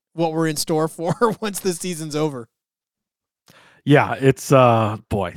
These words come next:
Speaker 2: yeah, I, I'm excited. Uh, let's see. Nick Fortune says, "Sunshine, Tyler Courtney is racing. Big T V for nascar, little T V for N B A." There you go.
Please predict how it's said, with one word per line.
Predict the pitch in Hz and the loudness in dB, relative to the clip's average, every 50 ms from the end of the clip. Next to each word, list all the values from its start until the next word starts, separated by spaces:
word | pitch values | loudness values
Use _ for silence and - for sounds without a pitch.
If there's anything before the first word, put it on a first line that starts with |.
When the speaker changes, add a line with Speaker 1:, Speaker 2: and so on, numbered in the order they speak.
| - - | -12 -10
Speaker 2:
yeah, | - 98 95 90 87 | -8 -6 -6 -4 -4
I, | 101 107 98 104 | -4 -4 -4 -4
I'm | 110 107 | -4 -4
excited. | 98 - - - 127 117 120 120 113 113 107 - - _ _ _ _ _ _ _ | -6 -4 -2 2 4 6 6 6 4 2 -2 -4 -12 _ _ _ _ _ _ _
Uh, | - 127 135 135 139 139 | 2 4 6 6 6 6
let's | 135 - - | 6 4 2
see. | 127 113 | 2 2
Nick | 123 135 - | 2 2 2
Fortune | - 151 151 139 - 143 127 | 4 4 4 4 2 0 -2
says, | - - 147 135 135 131 123 - - _ _ | 2 4 6 6 6 6 4 0 -6 _ _
"Sunshine, | - - - 127 127 123 123 - 123 120 117 117 | -20 -10 -6 -4 -4 -4 -4 -4 -4 -4 -4 -4
Tyler | 110 - 120 117 113 107 | -6 -4 -2 -2 -2 -2
Courtney | - - 123 123 110 113 117 | 0 2 4 4 4 2 -2
is | 113 107 107 | -6 -4 -2
racing. | 120 123 123 120 - - 123 120 117 107 - _ _ _ _ _ _ _ _ - | -2 0 0 -2 -4 -6 -8 -8 -8 -10 -14 _ _ _ _ _ _ _ _ 4
Big | 147 151 135 | 4 4 4
T | - 147 139 | 4 2 2
V | 135 139 131 | 4 2 0
for | - 139 131 | 0 0 0
nascar, | 131 131 131 131 120 - - 131 123 123 120 104 - _ _ | 2 2 2 0 0 2 2 4 4 4 4 0 -2 _ _
little | - 127 127 123 120 | -2 -2 0 0 -2
T | - - 120 | -4 -4 -4
V | 117 123 120 | -2 -4 -4
for | 113 - 117 117 | -4 -4 -2 -2
N | 117 117 113 | -2 -2 -4
B | 107 104 107 113 | -4 -4 -2 -2
A." | 113 117 113 113 110 110 _ _ _ _ _ _ _ _ _ _ _ _ _ | -2 -2 -2 -4 -4 -8 _ _ _ _ _ _ _ _ _ _ _ _ _
There | - 101 101 101 | -10 -8 -6 -6
you | 101 101 | -8 -10
go. | - 80 69 65 - | -12 -14 -16 -16 -20